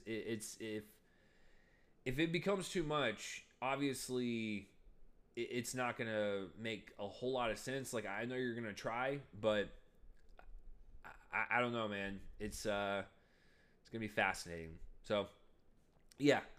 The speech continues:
I, I loved all, uh, uh, everything about this episode. Just kinda like I said, the calm before the storm. Uh, Jonathan Majors, super excited for him to show us Range, show everyone else Range that has never heard of him before. Um, yeah,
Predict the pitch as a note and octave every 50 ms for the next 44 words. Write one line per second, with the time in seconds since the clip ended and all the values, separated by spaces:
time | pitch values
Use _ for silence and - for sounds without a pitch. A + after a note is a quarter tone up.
0 | - A2 B2 C3 A#2 B2+ C3 C3+ C#3 C3+ B2+ C3+ B2+ B2+ B2+ B2 A#2+ A2 A#2+ B2
1 | A#2+ A#2 A2+ G#2+ - - - - - - - - - - - - - _ _ A2
2 | G#2+ G#2+ G#2 G2+ G2 - - B2 B2 B2+ B2 - B2+ A#2+ A#2+ A#2 A2+ A#2 A2 -
3 | B2 A2+ A2 A2 - - A#2 A2+ A2 G#2+ G2+ - - A2+ G#2+ G#2+ G#2 G2+ G#2+ G2+
4 | - A2 G2 G2 G2 - A2 G#2 G#2 G#2 G2+ - G2+ G2 F#2+ - - - A#2 A#2
5 | A#2 A#2 A#2 A#2 A2+ A2 - - _ _ - - - G#2 G2 F#2+ F#2+ F#2+ F#2 F#2+
6 | A2 A2 A2+ A2 A#2+ G#2+ G#2+ A2 A2+ A#2 A#2+ A#2 - - A#2+ G#2 A2+ G#2 - -
7 | A2+ G#2+ G#2+ G#2+ - G#2+ G#2+ A2 G#2+ G#2 - - A2+ G#2 G2+ G2+ F#2 - - A#2
8 | G#2+ G#2+ G#2 - - G2+ G2+ G2+ G#2+ A#2 C3 C#3 C#3 - - - G#2+ - - A2
9 | G2+ - G#2 G#2 G#2+ A2 A2+ G#2 F2 F#2+ A2 A#2 - - A#2 A#2+ A#2 A#2+ C3 C#3
10 | C3+ A#2+ A#2 A2 G2 G2 G#2 G2 G#2+ G#2 F#2+ F#2+ F2+ A#2 A#2 A#2 B2+ B2 C#3 D3
11 | C#3 C3+ C#3+ - - D3 D3+ D#3+ E3+ F3 F3 - - - - - - - - -
12 | - - - - - G#2+ A2 G#2+ G#2 G2+ G2+ F#2+ G2 F#2+ F2+ D#2+ - - - -
13 | - _ _ - - - _ - - - - - _ - _ _ _ _ _ _
14 | - C3 D#3 E3